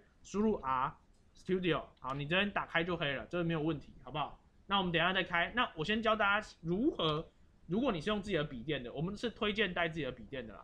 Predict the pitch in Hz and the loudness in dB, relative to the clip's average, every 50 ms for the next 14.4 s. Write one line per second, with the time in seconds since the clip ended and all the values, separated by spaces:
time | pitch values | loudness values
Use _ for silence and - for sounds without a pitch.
0 | - - 127 127 139 139 131 123 147 175 185 185 170 160 185 180 170 156 147 139 | -12 -12 -6 0 0 0 0 2 0 0 0 0 0 -2 -2 -2 -2 -2 -4 -8
1 | 131 127 131 143 151 143 165 - - - _ _ - - 165 170 175 175 - - | -8 -6 -4 -2 -2 -4 -4 -8 -16 -20 _ _ -8 -2 -2 0 0 -2 -6 -16
2 | - _ - 330 302 240 190 160 147 147 156 151 143 160 180 170 160 147 143 139 | -10 _ 0 4 4 4 4 4 2 2 0 -2 -4 -6 -4 -2 -2 -2 0 -2
3 | 135 - 156 151 147 - 151 147 143 143 139 131 113 - - - - - 190 208 | -4 -6 -8 -10 -8 -4 -2 -2 -2 -2 -4 -6 -10 -14 -18 -20 -12 -6 -4 -2
4 | 214 190 196 170 151 135 131 123 123 - _ - - - - - - - - 240 | 0 0 0 0 0 -2 -8 -10 -14 -16 _ -20 -20 -20 -20 -20 -6 0 2 4
5 | 214 175 - - 139 139 143 143 147 165 156 147 143 135 127 - - - _ _ | 4 4 2 -2 -6 -6 -8 -8 -6 -4 -2 -2 -2 -2 -4 -8 -12 -18 _ _
6 | _ _ _ - - - 135 135 160 190 185 151 120 135 143 156 196 196 202 - | _ _ _ -4 -4 -4 -2 2 4 4 4 4 0 -4 0 2 2 2 2 0
7 | 165 135 131 131 170 175 180 175 156 147 165 - 156 131 - 160 139 135 120 120 | -4 -6 -6 -2 0 0 0 0 -2 -6 -4 -4 -4 -4 -4 -6 -6 -4 -6 -6
8 | 131 - 180 156 123 - - - - _ _ - - - 202 202 185 - - - | -4 -2 0 0 0 -2 -8 -16 -20 _ _ -20 -4 4 4 6 6 4 0 -8
9 | - - - - - - 185 262 302 359 240 185 180 214 269 254 202 151 151 170 | -18 -20 -20 -14 -2 0 2 4 6 6 6 8 8 6 6 6 4 2 0 0
10 | 185 170 147 156 160 170 - - 151 151 151 131 113 - 127 156 165 143 139 170 | -2 0 0 0 0 -2 -4 -4 -2 -2 -2 -2 -2 -2 0 2 2 2 2 -2
11 | 220 196 196 202 214 202 202 160 156 - 202 180 147 147 170 202 180 151 151 151 | -4 -4 -2 -2 0 2 2 2 2 2 0 0 0 0 0 2 2 2 0 0
12 | 180 156 - 135 120 104 110 131 135 143 120 107 - - - _ _ - - 117 | -2 -2 -4 -6 -10 -10 -10 -8 -6 -6 -6 -6 -10 -16 -20 _ _ -16 -14 -4
13 | 117 139 139 120 - - - 185 208 214 180 - - - - - - _ - 190 | -2 0 0 0 -2 -2 4 6 6 6 6 4 -4 -14 -20 -20 -6 _ 6 8
14 | 254 294 254 220 214 214 208 | 8 10 10 8 8 6 4